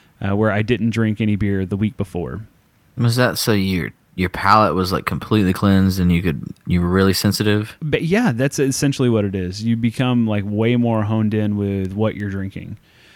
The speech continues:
Speaker 2: Okay.
Speaker 1: And I appreciated it then, and then I obviously lost it because I was celebrating the fact that I was a Certified Cicerone for, like, I don't know, eighteen months or so.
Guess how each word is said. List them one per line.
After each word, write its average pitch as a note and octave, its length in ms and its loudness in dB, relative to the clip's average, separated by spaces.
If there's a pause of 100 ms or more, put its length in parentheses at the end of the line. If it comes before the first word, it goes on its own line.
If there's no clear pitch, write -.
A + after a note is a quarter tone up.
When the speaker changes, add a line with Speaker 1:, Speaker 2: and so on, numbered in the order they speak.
(100)
Speaker 2:
Okay. F#2 320 -2 (140)
Speaker 1:
And A#2+ 540 0 (120)
I C3 340 -4
appreciated D3 640 0
it - 80 -6 (100)
then, G#2+ 440 -2 (240)
and A2+ 220 -2
then A2 240 0
I G2+ 340 -6 (140)
obviously G2+ 500 -4
lost G#2+ 360 -2
it - 40 0
because G2+ 240 -2
I G2+ 60 -2
was F#2+ 140 -4
celebrating A2 720 2 (380)
the A2+ 80 -4
fact G#2 260 -2
that A2 100 0
I - 20 0
was G#2 120 0
a G2 40 -4
Certified G#2 400 0
Cicerone G#2 460 -2
for, G#2 120 -4
like, F#2+ 300 -4
I D3+ 160 -2
don't A2+ 140 0
know, F#2 160 -4 (920)
eighteen G#2+ 840 -4
months A2 300 2
or B2 40 0
so. B2 300 0